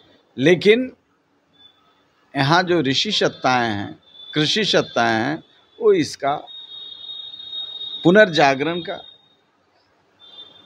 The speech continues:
पुनः जीवंत करने का चिंतन कर रहा है। वह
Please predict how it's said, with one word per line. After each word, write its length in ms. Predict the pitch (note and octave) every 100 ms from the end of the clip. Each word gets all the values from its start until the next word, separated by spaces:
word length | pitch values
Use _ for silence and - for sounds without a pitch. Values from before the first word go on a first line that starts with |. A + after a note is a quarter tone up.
| _ _ _ _
पुनः 380 | E3+ G#3+ F#3+ D#3+ - _
जीवंत 480 | G2+ C3+ D#3 F#3 F3+
करने 380 | - E3 F3 E3+
का 180 | F3+ F#3 -
चिंतन 420 | - C3+ B2 E3
कर 200 | D3+ C#3
रहा 460 | E3+ E3+ C#3 A2+ A#2
है। 240 | C#3+ - _ _ _ _ _ _ _ D3+
वह 220 | F3